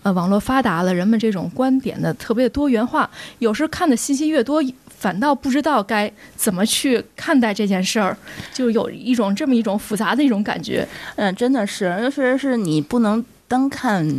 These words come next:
Speaker 2: 就是某一方的一些观点吧，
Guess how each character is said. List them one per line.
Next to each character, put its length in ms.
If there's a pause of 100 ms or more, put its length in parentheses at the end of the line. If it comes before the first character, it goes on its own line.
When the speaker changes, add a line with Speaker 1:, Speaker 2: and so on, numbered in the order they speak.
(260)
Speaker 2:
就 140
是 0
某 280
一 140
方 260
的 80
一 80
些 160
观 280
点 160
吧， 280